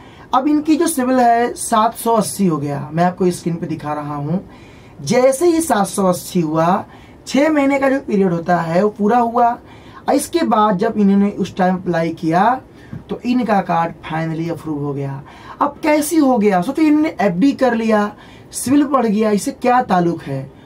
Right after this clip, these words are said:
थोड़ा हम आपको बताते हैं। मित्रों, इन्होंने जो एफ़डी किया, एफ़डी से इनकी सिविल काफ़ी अच्छी हो गई। और ये जो कार्ड है, इसमें कोई income proof की कोई ज़रूरत नहीं पड़ती है। अगर आपकी सिविल बढ़िया है,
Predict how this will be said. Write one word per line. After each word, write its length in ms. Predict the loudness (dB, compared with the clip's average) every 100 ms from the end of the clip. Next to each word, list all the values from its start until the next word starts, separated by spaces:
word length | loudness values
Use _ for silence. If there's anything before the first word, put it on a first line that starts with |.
| -4 0
थोड़ा 140 | 2
हम 140 | 2
आपको 220 | 0 -2 -6
बताते 340 | -4 -6 -6
हैं। 300 | -6 -6 -8 -16 -20 -20 -8
मित्रों, 200 | -2 0
इन्होंने 360 | 2 2 4 2
जो 80 | 0
एफ़डी 460 | -2 -2 2 2
किया, 420 | 2 2 2 2 -4 -16 -20 -10 -2
एफ़डी 260 | 0 2 2
से 140 | 4
इनकी 260 | 2 2 0
सिविल 260 | 2 0 2
काफ़ी 360 | 0 2 0
अच्छी 340 | 0 -4 -2 0
हो 140 | 2
गई। 300 | 0 -4 -6 -10 -20 -6 0
और 120 | 2
ये 60 |
जो 100 | 2 0
कार्ड 360 | 0 0 0
है, 360 | 0 0 0 -2 -12 -20 -8
इसमें 240 | -2 -2 0
कोई 220 | 0 0
income 460 | 0 -4 -2 -2 -2
proof 200 | -4 -8
की 100 | -8
कोई 180 | -4 0
ज़रूरत 260 | 0 2
नहीं 120 | 0 0
पड़ती 360 | -2 -4 -4
है। 260 | -4 -6 -8 -14 -20 -8 0
अगर 120 | 2
आपकी 260 | 2 -2
सिविल 240 | -4 -4 -2
बढ़िया 320 | 0 2 2
है, 300 | 2 0